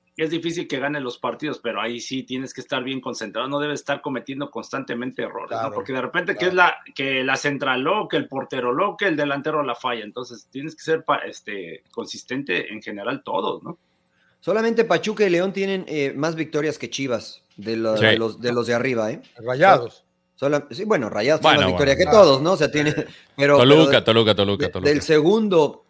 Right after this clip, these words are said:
Speaker 3: hacia el séptimo, que es, eh, Chivas, solamente León
Speaker 4: Pachuca,
Speaker 3: tiene
Speaker 4: León y Toluca.
Speaker 3: Exactamente.
Speaker 2: Sí, todos, todos, güey.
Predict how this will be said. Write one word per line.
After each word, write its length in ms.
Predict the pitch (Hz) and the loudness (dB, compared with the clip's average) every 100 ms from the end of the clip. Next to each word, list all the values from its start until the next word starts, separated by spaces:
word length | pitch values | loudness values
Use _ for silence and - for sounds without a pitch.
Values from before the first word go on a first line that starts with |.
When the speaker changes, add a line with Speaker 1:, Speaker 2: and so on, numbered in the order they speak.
| - | -2
Speaker 3:
hacia 560 | 131 127 - 131 127 | -2 -2 -2 0 0
el 100 | 127 | 0
séptimo, 500 | 156 202 202 156 127 | -2 -4 -4 -6 -6
que 120 | - | -4
es, 120 | 165 160 | -6 -2
eh, 260 | 147 131 117 | -2 -2 -4
Chivas, 540 | - 185 240 302 - _ _ _ | -6 -2 -2 -2 -6 _ _ _
solamente 1000 | - 131 131 143 156 160 151 135 123 120 - | -8 -4 -2 -4 -6 -2 0 0 -2 -4 -4
León 240 | 127 131 | 0 2
Speaker 4:
Pachuca, 300 | 175 - 175 | 2 4 4
Speaker 3:
tiene 20 | 127 | 6
Speaker 4:
León 180 | 131 127 | 6 4
y 180 | 113 _ _ _ | 0 _ _ _
Toluca. 560 | 110 107 104 95 90 - _ _ - | 2 2 2 -2 -6 -14 _ _ -12
Speaker 3:
Exactamente. 720 | 113 127 123 220 226 131 98 | -10 -8 -2 0 2 0 -4
Speaker 2:
Sí, 20 | - | -18
todos, 300 | 117 226 226 | -2 2 4
todos, 160 | 151 | 2
güey. 300 | 127 127 127 | -2 -6 -8